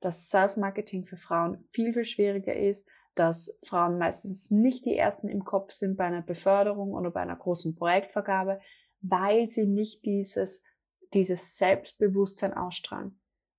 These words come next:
Und dieses Selbstbewusstsein ist aber so wichtig für deine Karriere.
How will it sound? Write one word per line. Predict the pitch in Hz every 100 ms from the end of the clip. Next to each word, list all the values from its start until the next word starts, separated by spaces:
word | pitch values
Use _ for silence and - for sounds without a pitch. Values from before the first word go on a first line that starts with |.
| -
Und | 190 190
dieses | 175 180 -
Selbstbewusstsein | - - - - - 240 233 - 214 -
ist | 196 185
aber | 180 165
so | - - - 226 220 214 -
wichtig | 190 202 - 196
für | -
deine | 185 175
Karriere. | 175 185 175 170 185